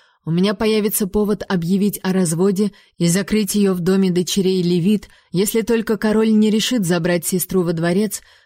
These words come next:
однако мне кажется, что он этого не сделает. Что до допроса, то тогда я узнал об искажении вашего образа, который герцогиня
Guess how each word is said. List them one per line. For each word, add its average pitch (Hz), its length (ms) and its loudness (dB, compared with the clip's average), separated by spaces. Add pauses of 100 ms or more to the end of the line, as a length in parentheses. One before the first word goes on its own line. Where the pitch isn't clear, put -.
однако 220 380 0
мне 220 180 2
кажется, 208 380 -2
что 196 220 -2
он 196 120 2
этого 185 220 -4
не 180 180 0
сделает. 160 640 -8 (640)
Что 202 200 -2
до 214 100 2
допроса, 214 640 0 (220)
то 185 100 -2
тогда 196 280 0
я 233 140 2
узнал 220 400 2
об 190 200 0
искажении 202 680 2
вашего 196 400 0
образа, 180 560 0
который 190 380 0
герцогиня 185 760 0